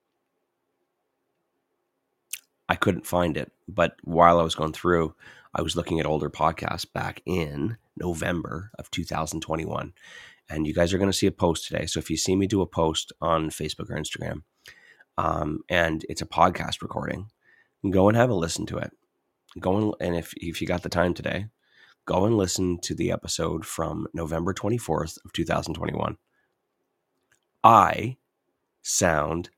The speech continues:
like a fucking genius. <laughs>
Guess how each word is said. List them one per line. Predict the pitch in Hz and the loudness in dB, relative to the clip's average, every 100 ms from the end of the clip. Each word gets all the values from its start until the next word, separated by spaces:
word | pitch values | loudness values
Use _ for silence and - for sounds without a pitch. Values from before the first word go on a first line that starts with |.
| _ _ | _ _
like | 85 82 78 78 - | -4 -2 0 -4 -6
a | - 82 | -6 -6
fucking | - - - - 80 80 | -8 -6 -6 -6 -8 -8
genius. | - - - 76 - - - - - | -10 -8 -6 -6 -8 -8 -6 -6 -6
<laughs> | - | -10